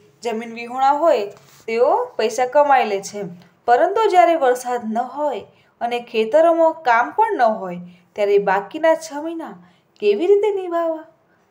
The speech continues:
તેથી દરેક જણ મુકાદમ પાસેથી ઉછીના પૈસા લે છે.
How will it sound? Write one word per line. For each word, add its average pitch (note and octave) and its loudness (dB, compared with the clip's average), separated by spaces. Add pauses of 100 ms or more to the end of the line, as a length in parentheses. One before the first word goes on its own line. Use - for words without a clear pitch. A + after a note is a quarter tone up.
તેથી G3+ -2
દરેક F#3+ -4
જણ C4+ -16 (400)
મુકાદમ B3+ -4
પાસેથી G3+ -6
ઉછીના G3 -12 (500)
પૈસા C#4+ 2
લે E3+ -6
છે. E3+ -16